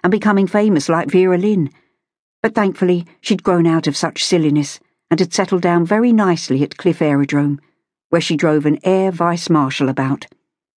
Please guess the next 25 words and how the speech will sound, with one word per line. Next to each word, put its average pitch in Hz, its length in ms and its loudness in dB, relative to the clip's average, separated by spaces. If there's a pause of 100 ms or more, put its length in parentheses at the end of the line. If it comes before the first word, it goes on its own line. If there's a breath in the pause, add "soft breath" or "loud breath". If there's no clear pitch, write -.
(1200)
Peggy 165 240 2
gave 143 240 0
a 156 60 -2
sigh 143 520 0 (300)
as 143 100 -4
she 180 140 0
ran 151 200 0
her 156 120 -2
fingers 151 380 0
through 143 160 0
her 147 120 -2
dark 143 300 -2
curls. 135 560 -2 (760)
Sissy 170 440 0 (220 loud breath)
was - 140 -2
in 202 100 2
love 180 220 0
with 202 120 0
Randolph 170 440 0
Stevens, 151 680 -2 (380)
a 196 60 2
young 202 280 2
American 185 500 2
bomber 156 260 2
pilot, 135 500 -4